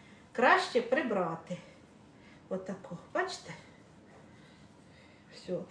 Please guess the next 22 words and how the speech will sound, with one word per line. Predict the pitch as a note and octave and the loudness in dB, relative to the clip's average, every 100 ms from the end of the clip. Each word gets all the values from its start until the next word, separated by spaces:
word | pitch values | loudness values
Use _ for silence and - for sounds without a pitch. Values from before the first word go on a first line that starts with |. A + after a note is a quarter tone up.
| - - - | -16 -18 -6
І | E4 E4 - - | 0 0 0 4
якщо | B3 B3 C#4+ | 4 4 0
є | B3+ B3 | 6 6
щось | - F#3 | 6 0
лишнє, | - A#4 A#4 - - - - - - - - - - - - - - - - - - - - | 8 8 6 -4 -8 -10 -20 -20 -20 -20 -12 -8 -8 -10 -18 -20 -20 -20 -16 -16 -16 -20 -20
все. | - - G#3 G3 G#3+ - - - - - - | -18 -10 -8 -8 -10 -14 -20 -20 -20 -14 6
Розтягнули | A#3 B3 - G#3 F#3 A3+ C4 F#4+ G#4+ G#4+ A4 - - - - - | 8 8 4 -2 2 4 4 4 2 2 0 -6 -18 -20 -20 -8
наш | G#3+ C#4 - | -2 -2 -2
крохмальчик. | - F4 - A#3 G#3 G3+ G3+ - G#3+ - - - B3 - | -4 -4 0 2 2 0 -4 -6 -6 -8 -16 -10 -6 -2
Коли | C#4+ D4 C#4 | 0 4 8
розтягнули, | B3+ - C4+ A#3 B3 A3 A3 A#3+ G4+ G4+ - - - - - - - - - | 8 6 4 6 6 6 6 6 6 0 -8 -16 -14 -8 -8 -8 -20 -20 -16
скручуємо | - - D#4 C#4 B3+ - E4 F4+ - | -12 0 4 6 4 4 2 2 2
тоненько, | D#4+ G4+ A4 C5 C5+ B4+ A4+ F4+ | 6 8 10 10 12 10 10 6
як | D#4+ D#4+ | 6 4
виходить | D#4+ D4+ - C4 A3+ G#3 - | 2 0 4 6 8 6 2
у | G3+ | 0
вас | G3 F#3+ G#3 | 0 -2 -4
усе, | - F3+ | -4 -2
бачите? | D4+ G4 - F3 - - - - | 0 -2 -6 -14 -16 -20 -20 -12
От | - F#4+ | -6 4
як | G#4 G4+ | 4 6
виходить. | F4+ - F#3 F3+ | 2 2 2 2